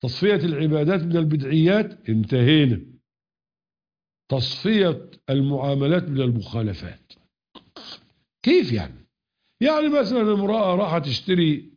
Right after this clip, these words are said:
أسويرة ذهبية، معاها أسويرة عشرين جرام،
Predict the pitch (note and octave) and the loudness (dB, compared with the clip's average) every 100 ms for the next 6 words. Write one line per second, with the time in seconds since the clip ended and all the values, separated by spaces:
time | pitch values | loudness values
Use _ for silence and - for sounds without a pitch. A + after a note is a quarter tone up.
0 | - D#3+ - E3 G#3 A3 F#3 C#3+ C3 C3+ | -4 -4 0 2 4 4 2 2 2 4
1 | C3 A2 F2 - _ _ _ - F3 A#3 | 2 2 -2 -12 _ _ _ -4 -2 2
2 | G#3+ G3+ C3+ F3 G#3+ G3+ E3 A2+ E3+ E3 | 2 0 0 2 2 2 0 2 2 2
3 | C#3+ C3 A#2+ F#2+ - | 2 2 0 -2 -10